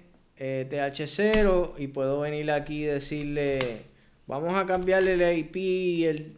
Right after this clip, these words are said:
quince por el dieciséis. Cerramos el archivo, grabamos, y le decimos aquí N M C L I con down, E T H cero.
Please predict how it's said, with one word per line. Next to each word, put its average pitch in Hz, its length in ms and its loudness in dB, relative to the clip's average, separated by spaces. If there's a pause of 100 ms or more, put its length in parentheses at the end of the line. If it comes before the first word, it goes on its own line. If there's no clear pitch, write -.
(120)
quince 180 680 0 (140)
por 135 160 -2
el 123 160 -2
dieciséis. 131 960 -6 (2000)
Cerramos 147 640 -4
el 175 120 2
archivo, 175 680 0
grabamos, 180 760 0 (1500)
y 143 100 -6
le 139 160 2
decimos 151 500 -2
aquí 170 380 0
N 170 360 0
M 175 200 0
C 165 280 2
L 170 240 4
I 185 120 4
con 170 480 -2
down, 180 380 0 (1300)
E 143 100 -8
T 156 180 -4
H 156 240 -4
cero. 107 460 -4